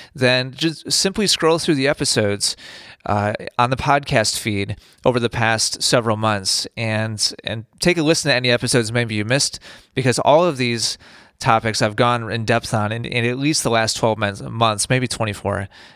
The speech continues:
at the most. Okay, so starting off with, uh, number ten, and we'll, we'll work our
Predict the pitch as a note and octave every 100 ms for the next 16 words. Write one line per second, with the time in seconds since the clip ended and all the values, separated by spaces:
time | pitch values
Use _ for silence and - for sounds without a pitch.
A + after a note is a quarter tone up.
0 | - - G#2 F#2 G2+ - - - - -
1 | - D3+ C3 - - - - F3 C3 -
2 | _ - - E3 E3+ E3 C#3 - - B2+
3 | A#2+ C3+ B2 B2+ C3 - D3+ D3 A2 A2+
4 | A2+ A2+ G#2+ A2+ G#2+ C3+ C#3 B2+